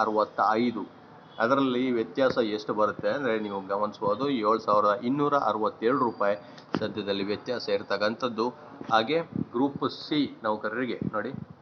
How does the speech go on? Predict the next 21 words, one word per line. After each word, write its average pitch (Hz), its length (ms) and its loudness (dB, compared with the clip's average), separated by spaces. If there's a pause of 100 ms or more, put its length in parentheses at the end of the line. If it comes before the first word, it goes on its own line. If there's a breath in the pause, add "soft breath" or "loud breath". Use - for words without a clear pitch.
(3000)
ನಲವತ್ತಾರು 143 520 6
ಸಾವಿರದ 117 480 2
ಮುನ್ನೂರ 127 440 0 (220)
ಎಪ್ಪತ್ನಾಲ್ಕು 110 680 0
ರೂಪಾಯಿ 113 340 2
ಇದ್ರೆ, 110 380 2 (600)
ರಾಜ್ಯ 120 320 4
ಸರ್ಕಾರಿ 110 480 -2
ನೌಕರರಿಗೆ 101 640 -2
ನೋಡಿ, 98 220 -2
ಇಪ್ಪತ್ತಾರು 117 800 2
ಸಾವಿರದ 117 320 4 (260)
ಆರುನೂರ 101 360 2 (180)
ನಲವತ್ತ 127 380 0
ಮೂರು 120 400 0
ರೂಪಾಯಿ 92 320 -2
ಇದೆ. 87 320 -6
So, 101 180 -4
ಇದರಲ್ಲಿ 123 420 0
ವ್ಯತ್ಯಾಸವನ್ನ 104 680 -4
ನೀವು 101 240 -8